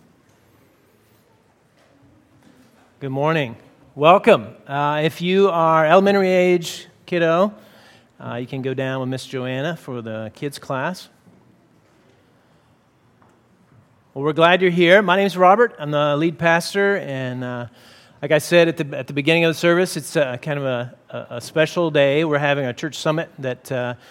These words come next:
is going over our financials and voting on a new budget, things like that. And, uh, so I had a little section in there to give a report, which I'm gonna give a little report in that meeting.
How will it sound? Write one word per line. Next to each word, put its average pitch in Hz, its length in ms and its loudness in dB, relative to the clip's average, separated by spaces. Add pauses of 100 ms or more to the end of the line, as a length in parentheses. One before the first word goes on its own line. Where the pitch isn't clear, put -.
(460)
is 123 380 -6
going 156 180 0
over 156 220 2
our 131 80 0
financials 170 840 0
and 135 100 -8
voting 147 240 -2
on 131 120 -4
a 127 40 -4
new 127 140 -6
budget, 160 560 0
things 151 180 -8
like 147 180 -2
that. 147 300 0 (280)
And, 123 320 -10
uh, 120 280 -10
so 131 560 -4 (640)
I 147 120 6
had 170 280 6
a 156 120 6
little 151 200 0
section 160 360 -2
in 156 120 -2
there 143 320 0
to 135 160 -12
give 139 180 0
a - 20 -4
report, 160 720 0
which 139 220 -8
I'm 147 120 0
gonna 143 160 -2
give 135 180 -2
a 131 60 -4
little 147 360 -2
report 131 400 -2
in 131 80 -4
that 127 260 -8
meeting. 135 460 -8